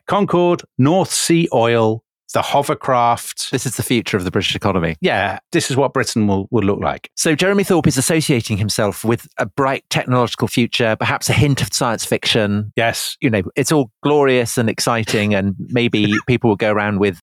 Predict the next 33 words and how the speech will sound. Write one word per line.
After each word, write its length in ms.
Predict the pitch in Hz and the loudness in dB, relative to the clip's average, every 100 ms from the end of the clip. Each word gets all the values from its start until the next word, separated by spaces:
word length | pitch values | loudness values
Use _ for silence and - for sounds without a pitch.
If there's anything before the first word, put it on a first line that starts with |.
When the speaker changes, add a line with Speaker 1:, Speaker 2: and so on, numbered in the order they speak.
| - | -4
Speaker 2:
those 160 | 110 123 | -2 0
hover 240 | 117 107 - | 0 0 -2
things 280 | 120 107 113 | -4 -2 -2
on 100 | 98 | 0
their 140 | 90 | 0
backs 400 | 104 95 - - | 0 -4 -6 -4
as 120 | 101 | -2
well. 180 | 107 101 98 | 0 0 -2
Speaker 1:
Right, 180 | - - | -4 -4
<laughs> 60 | 143 | -4
exactly. 800 | 139 - 196 202 - - 104 98 - - | -4 -2 -2 -2 -6 -4 -4 -4 -12 -4
Holidays 400 | 143 143 127 117 | 0 2 2 2
in 100 | 120 | 0
Jupiter. 600 | 107 135 - 110 107 104 - | 2 2 0 0 0 0 -2
Speaker 2:
Yeah. 120 | 135 | -2
Speaker 1:
Exactly. 400 | 104 127 104 98 - | 0 0 0 -2 -2
Speaker 2:
So 100 | - | -2
how 100 | 165 | 0
does 100 | 180 | 2
that 160 | 160 - | 0 0
pan 180 | 131 123 | -2 -2
out? 220 | 90 - _ - | -4 -6 _ -4
Speaker 1:
It 100 | 147 | 0
goes 200 | 139 123 | 0 0
very, 200 | 139 131 | 0 2
bu-, 180 | 147 147 | 0 0
<laughs> 40 | |
very, 140 | 185 | 0
very, 480 | - - - 640 - - 762 807 - - - - - - - 156 | 0 0 0 2 0 -2 -8 -10 -8 -8 -4 -6 -6 -12 -6 -2
it 540 | 131 - - - - | -2 -2 -6 -6 -4
goes 200 | 180 170 | 0 0
very 160 | - 143 | 2 0
badly. 420 | 147 143 113 90 | 0 -2 -2 -4